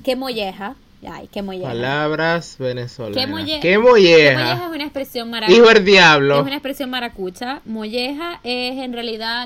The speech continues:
Speaker 1: la, la, la, eh, la membrana que le cuelga al gallo debajo de su cabeza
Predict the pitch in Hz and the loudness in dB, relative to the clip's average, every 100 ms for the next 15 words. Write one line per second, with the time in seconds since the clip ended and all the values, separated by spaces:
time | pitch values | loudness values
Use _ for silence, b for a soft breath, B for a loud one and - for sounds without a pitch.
0 | - 214 208 196 190 180 180 175 180 - | -12 -12 -8 -8 -8 -12 -14 -14 -16 -20
1 | b b b 226 214 202 175 220 - - | b b b -12 -8 -8 -8 -12 -12 -16
2 | 214 214 214 208 208 202 202 196 196 190 | -14 -12 -10 -10 -10 -10 -8 -8 -10 -10
3 | 190 185 185 233 233 226 233 247 294 320 | -10 -12 -10 -10 -8 -8 -8 -8 -10 -10
4 | 254 240 233 226 233 226 233 226 233 220 | -12 -10 -12 -10 -10 -8 -8 -8 -10 -10
5 | 202 202 202 190 190 - 190 202 175 170 | -10 -10 -10 -12 -14 -16 -12 -10 -10 -14
6 | - 269 | -12 -14